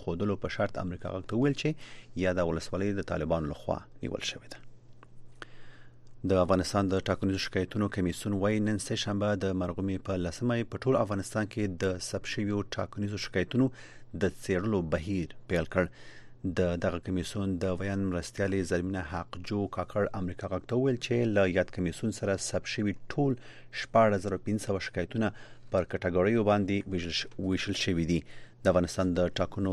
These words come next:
د قانون له مخې، ولایتي دفترونه مکلف دي چې د شکایتونو تر ثبتولو وروسته د پنځلس ورځو په اوږدو کې خپلې پایلې معلومې کړي. د شکایتونو کمیسیون بیا لس ورځې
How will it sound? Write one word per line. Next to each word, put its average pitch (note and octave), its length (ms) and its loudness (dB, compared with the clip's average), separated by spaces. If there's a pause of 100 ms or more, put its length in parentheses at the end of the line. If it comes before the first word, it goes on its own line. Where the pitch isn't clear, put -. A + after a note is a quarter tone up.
د F2 160 -2
قانون F#2+ 260 2
له F2+ 140 2
مخې، A2+ 340 -2
ولایتي F#2+ 400 -2
دفترونه F#2+ 460 -2
مکلف G#2+ 420 2
دي - 140 -4
چې B2 100 2 (520)
د F2+ 120 2
شکایتونو F#2+ 560 -2 (160)
تر F#2 140 0
ثبتولو F#2+ 420 0
وروسته G2+ 400 -2
د F2 60 0 (100)
پنځلس G2 460 0
ورځو G2 260 -2
په - 160 -4
اوږدو G2 320 4
کې G2+ 220 -2
خپلې D3 220 4 (120)
پایلې F2+ 280 0
معلومې E2 320 2
کړي. F2 140 4 (560)
د B2+ 200 4
شکایتونو B2 420 2
کمیسیون A2+ 420 2
بیا G#2+ 140 4
لس G2+ 240 2
ورځې F#2+ 220 0